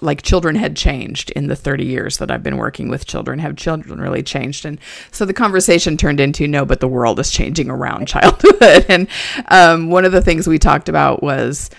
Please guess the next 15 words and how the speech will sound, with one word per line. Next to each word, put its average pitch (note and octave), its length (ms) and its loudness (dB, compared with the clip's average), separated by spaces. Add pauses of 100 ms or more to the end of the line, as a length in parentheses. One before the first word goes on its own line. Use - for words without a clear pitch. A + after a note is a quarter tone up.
(460)
play, D#3 340 8
of D3 140 0
course, D3 520 2
and, C#3 540 -4 (380)
uh, C3+ 420 -2 (500)
the E3+ 140 -2
limited E3 400 0
access C#3+ 540 0
children D3 380 -2
have C#3+ 340 -2
now C3+ 300 -2
to C#3+ 140 -8
the C#3 100 -6
kind C#3 340 -6
of, C3+ 400 -4